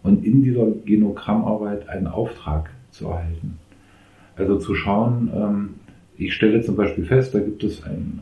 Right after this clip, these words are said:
einen, einen großen Konflikt der, der Eltern, der Großeltern, der sich bei mir irgendwo wiedergespiegelt hat. Und,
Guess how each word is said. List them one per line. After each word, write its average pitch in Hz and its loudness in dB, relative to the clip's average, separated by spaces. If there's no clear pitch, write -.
einen, - -8
einen 85 -6
großen 117 0
Konflikt 113 -2
der, 98 -4
der 87 -6
Eltern, 131 2
der 98 -2
Großeltern, 127 -2
der 98 4
sich 107 0
bei 101 4
mir 110 8
irgendwo 101 2
wiedergespiegelt 90 2
hat. 104 -16
Und, 98 -4